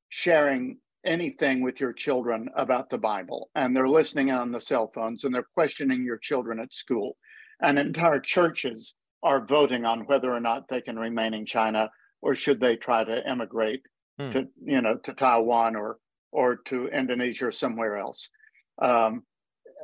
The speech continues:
Speaker 1: and, and so Jesus said, "In this world, you'll have tribulation." Now, uh, whether we will go through the Great Tribulation, you know,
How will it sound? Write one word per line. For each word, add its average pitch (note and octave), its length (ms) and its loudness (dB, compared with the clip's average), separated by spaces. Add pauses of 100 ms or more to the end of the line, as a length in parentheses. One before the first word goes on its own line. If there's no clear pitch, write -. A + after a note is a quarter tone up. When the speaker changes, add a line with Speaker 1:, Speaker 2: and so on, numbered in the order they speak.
(120)
Speaker 1:
and, E3+ 360 2
and F3+ 200 0
so G#3 300 4 (560)
Jesus G#3 440 2
said, D3+ 200 6
"In D#3 100 0
this C#3+ 200 0
world, D3 240 4
you'll B2+ 180 0
have A#2+ 180 -2
tribulation." B2 720 -4
Now, A#2 220 -4 (520)
uh, B2+ 280 4
whether F3 440 4
we E3 200 4
will C3+ 320 2 (140)
go E3+ 160 4
through D#3+ 200 -6
the C3 100 0
Great C#3 320 0
Tribulation, F3 800 -2 (520)
you C#3+ 120 -6
know, B2+ 260 2